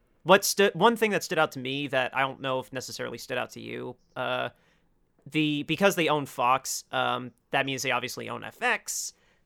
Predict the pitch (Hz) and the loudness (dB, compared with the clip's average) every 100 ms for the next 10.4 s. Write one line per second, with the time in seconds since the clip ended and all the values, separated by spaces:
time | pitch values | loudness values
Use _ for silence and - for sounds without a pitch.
0 | _ _ 151 139 131 262 202 139 - 123 | _ _ 0 2 4 4 2 -4 -6 -2
1 | 127 135 127 135 127 127 127 - 147 143 | 2 2 0 -4 -4 -4 -6 -4 0 0
2 | 139 - 156 220 196 143 139 139 - 123 | 0 -4 0 2 2 2 2 0 -4 -6
3 | 139 139 139 123 135 131 127 123 123 120 | -4 -4 -6 -8 -8 -6 -6 -8 -10 -14
4 | _ _ _ _ _ - 151 143 123 123 | _ _ _ _ _ -2 0 0 -2 -2
5 | 160 131 - - _ _ - 139 135 131 | -2 -2 -8 -20 _ _ -2 2 4 2
6 | 117 - _ - 165 151 135 127 131 123 | -4 -18 _ -12 -6 -4 -4 -8 -8 -10
7 | 123 117 - 123 120 139 135 - 165 185 | -10 -12 -8 -8 -6 -10 -12 -6 -2 0
8 | 160 156 151 135 _ _ _ _ 139 180 | 0 -2 -4 -8 _ _ _ _ -4 -2
9 | 151 143 135 135 131 - 135 - - 185 | -2 -2 -2 -4 -4 -8 -10 -8 -2 0
10 | 165 160 147 | 2 0 -2